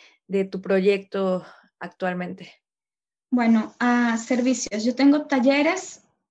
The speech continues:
Speaker 2: de preconcepción, talleres prenatales, talleres postnatales y acompaño en la primera infancia también, eh, con juegos de cada edad, cuentos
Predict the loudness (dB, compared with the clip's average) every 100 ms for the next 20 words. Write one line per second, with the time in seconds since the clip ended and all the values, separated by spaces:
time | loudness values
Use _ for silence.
0 | -8 -4 -2 -2 -2 0 -2 -2 -6 -4
1 | -2 -2 -4 -12 _ _ _ -4 0 0
2 | 0 -2 -2 0 0 -2 -2 -2 -2 -6
3 | -16 _ -6 -2 0 0 -2 -2 0 2
4 | 0 -2 -4 -4 -8 -16 -20 -20 -20 _
5 | 2 2 4 4 4 2 0 4 6 8
6 | 6 4 0 2 2 2 2 2 0 0
7 | -4 -8 -6 -6 -10 _ _ 0 2 4
8 | 2 0 -2 -6 -10 -4 -2 -2 0 0
9 | -2 -8 _ _ 0 0 2 2 2 0
10 | -2 -2 -4 -4 -2 -2 -4 -8 _ _
11 | _ _ _ _ _ _ _ _ _ 0
12 | 4 4 2 -6 -8 -6 -10 -16